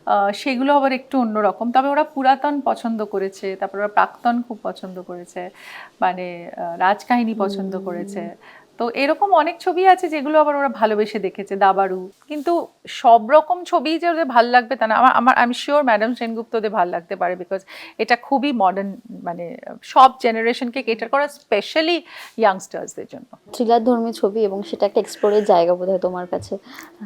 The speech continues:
Speaker 1: হ্যাঁ, আমি থ্রিলার একটা করেছিলাম অনেক
Speaker 2: হুম।
Speaker 1: আগে, তখন আমি হিন্দি ছবিতে আমার আত্মপ্রকাশ হয় থ্রিলারের মাধ্যমে, সেটা হচ্ছে তিসরা কন, যেটা পার্থ ঘোষ ডিরেক্ট করেছিলেন। পার্থ ঘোষ সম্প্রতি, আহ, চলে গেলেন, আর, আম, আমি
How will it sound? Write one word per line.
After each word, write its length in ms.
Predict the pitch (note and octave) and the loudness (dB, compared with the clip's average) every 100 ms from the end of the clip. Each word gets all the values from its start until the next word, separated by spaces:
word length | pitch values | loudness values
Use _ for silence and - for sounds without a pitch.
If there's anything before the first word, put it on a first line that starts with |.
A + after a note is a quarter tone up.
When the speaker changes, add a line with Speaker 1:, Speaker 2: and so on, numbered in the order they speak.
| - | 0
Speaker 1:
হ্যাঁ, 200 | A3+ G3 | 2 4
আমি 240 | G3 A#3+ | 2 0
থ্রিলার 340 | C#4 D#4 D4 D4+ | -2 -2 2 2
একটা 220 | D#4 D#4+ | 2 -2
করেছিলাম 600 | D#4+ C4+ C#4+ D#4+ D4 C#4 | -2 -4 -4 -2 -2 0
অনেক 220 | A3+ A3+ G#3+ | 0 -2 2
Speaker 2:
হুম। 100 | A3 | 4
Speaker 1:
আগে, 320 | A3 B3 C4+ | 4 2 0
তখন 380 | A#3 A#3 C4 A#3 | 0 0 0 0
আমি 160 | A#3 B3 | -2 -2
হিন্দি 260 | A3+ A#3 | -2 -2
ছবিতে 340 | B3+ D4 C4 C4+ | -2 -2 -2 0
আমার 260 | B3+ B3+ | 4 4
আত্মপ্রকাশ 600 | - G#3 A3 G#3 A3 A3+ | 4 0 -2 -4 -2 0
হয় 100 | A3+ | -2
থ্রিলারের 440 | G#3+ A3+ G3+ G3+ G#3 | -6 -8 -6 -4 -2
মাধ্যমে, 380 | F#3 F3+ G#3 G#3+ | -4 -4 -10 -8
সেটা 200 | G3+ G3+ | -6 -6
হচ্ছে 160 | G#3 | -6
তিসরা 400 | G#3+ G3+ - A3 | -8 -12 -4 -4
কন, 260 | G#3 G3 A#3+ - - - - G3+ | -2 -4 -4 -10 -20 -18 -14 -4
যেটা 200 | G#3+ A3+ | 0 2
পার্থ 360 | G#3 G#3 - | 2 0 -2
ঘোষ 260 | A3+ B3+ G#3 | -2 -2 -2
ডিরেক্ট 300 | A3 G#3 - | -4 -4 -2
করেছিলেন। 380 | G#3+ G#3 B3+ A#3+ | -4 -2 -4 -2
পার্থ 260 | G#3 - | -4 -4
ঘোষ 220 | G#3+ A3 | -8 -8
সম্প্রতি, 600 | - G3 G3+ G3+ A3+ G#3 - | -8 -10 -10 -12 -10 -10 -10
আহ, 340 | F#3+ F3+ E3+ E3+ | -6 -4 -4 -10
চলে 260 | - F#3+ F#3 | -8 -6 -6
গেলেন, 280 | F#3+ G#3 B3 - - - - - | -6 -6 -8 -12 -18 -18 -14 -2
আর, 540 | F3+ F3+ F3+ F#3 F#3 | 2 2 2 0 -4
আম, 160 | F3+ F3 F3 E3 - - - | -2 -4 -6 -14 -16 -16 -8
আমি 380 | - G#3 G3 | -6 -6 -8